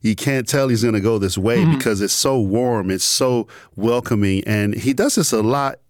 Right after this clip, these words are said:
Speaker 1: where he does a warm greeting in all of his books except Galatians, where he was literally frustrated and
Speaker 2: Mm-hmm.
Speaker 1: he got right to it.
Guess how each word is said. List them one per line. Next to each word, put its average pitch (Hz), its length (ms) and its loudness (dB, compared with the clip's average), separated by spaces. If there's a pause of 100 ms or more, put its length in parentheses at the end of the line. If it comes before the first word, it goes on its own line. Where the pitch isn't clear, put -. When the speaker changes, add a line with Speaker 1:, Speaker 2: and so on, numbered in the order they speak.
(160)
Speaker 1:
where 107 160 2
he 117 100 2
does 107 220 0
a 98 80 2
warm 117 400 0
greeting 120 420 0
in 104 200 -2
all 160 280 -2
of 143 60 0
his 104 160 -2
books 113 260 -2
except 113 380 -2
Galatians, 101 580 0
where 95 140 0
he 104 160 0
was 92 240 -4
literally 101 400 0
frustrated 95 560 -2
and 151 60 6
Speaker 2:
Mm-hmm. 147 80 2
Speaker 1:
he 107 40 0
got 98 240 -2
right 101 280 -4
to 104 260 0
it. 85 100 -4